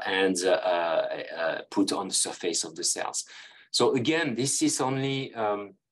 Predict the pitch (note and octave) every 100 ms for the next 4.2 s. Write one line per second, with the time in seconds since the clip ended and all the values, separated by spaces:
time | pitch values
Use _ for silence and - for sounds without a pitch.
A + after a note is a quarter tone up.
0 | _ G2+ F#2+ F#2 F#2 - - - A#2 G#2+
1 | A2 C3 D#3+ C#3+ G2+ F#2 A2+ C#3 C#3 C3
2 | A#2 A#2+ A#2 A2+ _ _ _ _ C#3+ C#3
3 | C3+ A#2+ A2+ G#2 - - D3+ F#2+ E2 -
4 | - D#3